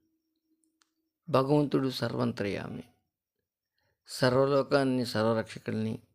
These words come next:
కాపాడుతుండేది సురక్షితంగా సూర్యచంద్రులే.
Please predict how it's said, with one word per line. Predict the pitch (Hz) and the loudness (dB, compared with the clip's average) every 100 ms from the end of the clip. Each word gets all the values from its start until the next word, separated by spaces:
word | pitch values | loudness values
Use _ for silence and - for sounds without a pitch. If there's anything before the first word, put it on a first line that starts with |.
| - | -6
కాపాడుతుండేది | 92 - 117 120 - - 95 65 - | -4 -2 -4 -6 -12 -16 -14 -14 -10
సురక్షితంగా | - 127 - - 85 73 - - - _ _ _ | -6 -6 -6 -10 -10 -10 -12 -16 -18 _ _ _
సూర్యచంద్రులే. | - 143 147 - 110 87 64 - | -6 -4 -4 -6 -6 -6 -8 -12